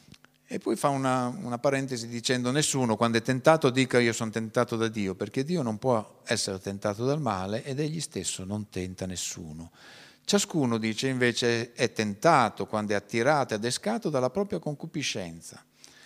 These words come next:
Poi, quando la concupiscenza ha concepito, partorisce il peccato, e il peccato, quando è compiuto, genera la morte. Non lasciatevi ingannare, fratelli miei carissimi.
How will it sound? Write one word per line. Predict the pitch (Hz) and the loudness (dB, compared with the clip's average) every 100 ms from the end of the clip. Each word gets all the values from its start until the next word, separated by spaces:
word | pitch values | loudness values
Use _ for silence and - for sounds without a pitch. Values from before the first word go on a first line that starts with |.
| - - | -18 -2
Poi, | 156 | 0
quando | 117 110 | 0 0
la | 104 | -2
concupiscenza | 104 104 107 110 - 120 107 92 | -2 -8 -8 -6 -2 -2 -2 -6
ha | |
concepito, | - 98 120 - 247 - 160 | -8 -8 -6 -4 -4 -4 -4
partorisce | 110 90 101 95 87 104 | -4 -4 -6 -4 -6 -6
il | |
peccato, | 151 156 220 262 233 | -4 -2 -2 -2 -2
e | 135 | -4
il | |
peccato, | 113 110 160 180 156 | -4 -4 0 0 0
quando | 120 117 | -4 -4
è | 135 | -2
compiuto, | 220 240 156 123 - | -2 -4 -4 -6 -8
genera | 139 101 101 98 | -6 -6 -6 -6
la | 98 | -8
morte. | 90 80 80 - - - - - - - _ - | -8 -10 -14 -18 -20 -20 -20 -20 -20 -20 _ 0
Non | 190 262 | 4 4
lasciatevi | 233 170 143 143 143 135 | 2 4 2 4 2 2
ingannare, | 131 127 123 117 113 | 0 2 4 4 2
fratelli | 117 107 107 104 | -2 -2 -2 -2
miei | 107 104 | -4 -4
carissimi. | 101 92 - - 85 | -4 -4 -6 -8 -12